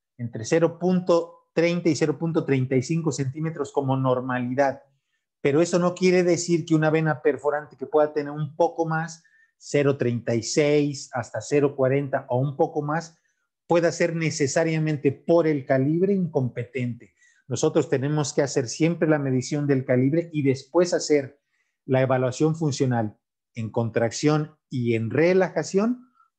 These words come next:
para ver cuál es su comportamiento, esperando siempre que durante la diástole pase sangre de la superficie a la profundidad, porque eso es lo fisiológico, eso es lo esperado. Eso es lo que sucede.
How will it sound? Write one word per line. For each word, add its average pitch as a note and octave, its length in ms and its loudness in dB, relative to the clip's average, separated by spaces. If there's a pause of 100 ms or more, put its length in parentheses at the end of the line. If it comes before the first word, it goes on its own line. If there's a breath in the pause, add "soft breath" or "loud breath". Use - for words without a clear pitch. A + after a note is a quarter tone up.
(120)
para C3 240 0
ver C#3+ 220 0
cuál D#3 240 2
es - 180 -4
su D#3+ 200 -8
comportamiento, C3 1040 -2
esperando C3+ 520 0
siempre D3+ 480 0
que A#2 140 -8
durante A#2+ 400 -6
la D3 140 4
diástole E3+ 560 0 (600)
pase D3 360 -2
sangre C3 600 -2 (260)
de B2 180 2
la A#2 100 4
superficie C#3 720 2
a C#3+ 40 2
la C#3 180 2
profundidad, F3 640 0
porque D#3+ 220 -2
eso D3+ 200 4
es - 220 -2 (220 soft breath)
lo C#3 120 0
fisiológico, C3+ 840 0
eso C3 160 -2
es D3 60 2
lo C#3 100 4
esperado. - 720 -4 (1400 loud breath)
Eso C#3 240 2
es D#3 40 6
lo D#3 120 4
que D#3+ 100 -2
sucede. F3+ 640 -2